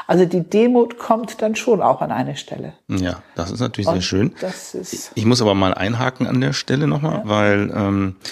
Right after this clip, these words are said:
Speaker 2: es ist ja eine Sache, für sich selber zu versuchen zu erkennen,
Speaker 1: Ja.
Speaker 2: welchen Hauptwahrnehmungsstil
Speaker 1: Ja.
Speaker 2: man hat.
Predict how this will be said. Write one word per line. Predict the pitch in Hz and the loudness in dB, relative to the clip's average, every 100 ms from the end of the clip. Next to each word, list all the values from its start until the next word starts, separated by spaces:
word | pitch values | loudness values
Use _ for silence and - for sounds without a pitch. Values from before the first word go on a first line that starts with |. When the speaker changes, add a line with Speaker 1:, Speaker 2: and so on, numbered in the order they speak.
| - | -10
Speaker 2:
es | - 107 | -4 -4
ist | - | 0
ja | 117 - | -2 0
eine | 101 123 139 | 2 4 4
Sache, | 120 127 - 123 120 - - | 2 0 0 0 -2 -12 -12
für | - 101 | -2 0
sich | 98 - | 0 -2
selber | 95 117 143 160 - _ - | 0 0 -2 -4 -10 _ -8
zu | - | -4
versuchen | 104 98 117 135 143 | 0 2 2 2 -2
zu | - | -2
erkennen, | 123 - 135 131 131 120 | -2 0 2 2 2 2
Speaker 1:
Ja. | |
Speaker 2:
welchen | 120 113 113 110 - | 0 0 -4 -4 2
Hauptwahrnehmungsstil | 123 143 - - 113 113 127 120 123 214 214 113 | 2 0 -8 -16 -6 -2 0 0 0 2 4 4
Speaker 1:
Ja. | |
Speaker 2:
man | 107 98 | 2 0
hat. | 98 - | -2 -2